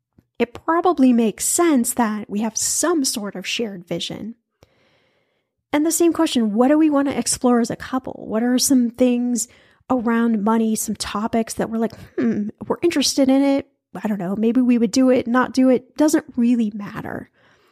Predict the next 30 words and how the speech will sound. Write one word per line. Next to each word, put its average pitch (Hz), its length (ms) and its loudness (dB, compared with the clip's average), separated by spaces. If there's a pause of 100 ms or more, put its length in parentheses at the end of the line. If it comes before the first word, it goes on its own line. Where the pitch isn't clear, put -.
(140)
Those 254 160 2
are 311 80 4
things 262 500 2
that, 220 300 -2 (500)
again, 185 380 -4
help - 260 -10
to 247 80 -2
create 208 300 -4
financial - 420 -6
intimacy, 269 640 2
help 220 240 -8
to 247 80 -6
create 220 320 -4
that 185 140 -10 (120)
bond, 240 500 0 (640)
and 240 180 0
start - 520 -2
tearing 277 460 2
down 226 240 2
the 214 140 -2
idea 240 460 0
that 202 180 -2
money 262 260 2
has 240 240 -2
to 220 80 -8
be 214 120 -4
something 220 260 -2
that 196 320 -10
divides 185 720 -8
us. - 400 -8